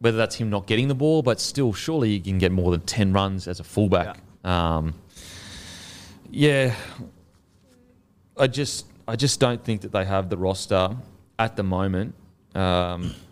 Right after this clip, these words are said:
Speaker 1: to make a push this year for the premiership, which is bizarre. At any team with Harry Grant, Jer-,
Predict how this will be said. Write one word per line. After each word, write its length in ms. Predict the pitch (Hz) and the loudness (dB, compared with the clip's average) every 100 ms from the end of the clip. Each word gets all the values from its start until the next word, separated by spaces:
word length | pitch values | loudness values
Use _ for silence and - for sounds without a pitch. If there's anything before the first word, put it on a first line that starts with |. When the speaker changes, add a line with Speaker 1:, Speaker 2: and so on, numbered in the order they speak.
| - | -10
Speaker 1:
to 80 | 104 | -2
make 220 | 90 98 | 0 0
a 40 | |
push 260 | - 98 - | 0 0 0
this 240 | 92 - | -2 -2
year 120 | 90 87 | -2 0
for 120 | 90 | -2
the 80 | - | -2
premiership, 540 | 87 92 92 - 90 | -2 -4 -4 -6 -4
which 140 | 123 | 0
is 120 | 135 101 | 0 0
bizarre. 760 | 113 98 107 107 92 90 139 - | 0 2 2 4 2 2 -2 -4
At 140 | 107 | -2
any 200 | 127 131 | 0 0
team 280 | - 120 110 | 2 2 2
with 100 | 98 | 0
Harry 280 | 101 113 110 | 0 2 2
Grant, 440 | 104 101 101 95 - - - - - | 2 2 2 0 -8 -20 -20 -20 -16
Jer-, 240 | - 110 | 0 0